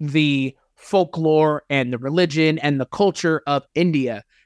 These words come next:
to inform what it is, which makes it, like you said, uniquely Indian. And this doesn't even feel Indian.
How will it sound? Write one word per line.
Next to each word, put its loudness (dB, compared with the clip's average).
to 2
inform 2
what 2
it -2
is, 0
which 0
makes 0
it, 0
like 2
you -2
said, -2
uniquely 0
Indian. 0
And 2
this -2
doesn't 0
even 0
feel 0
Indian. 0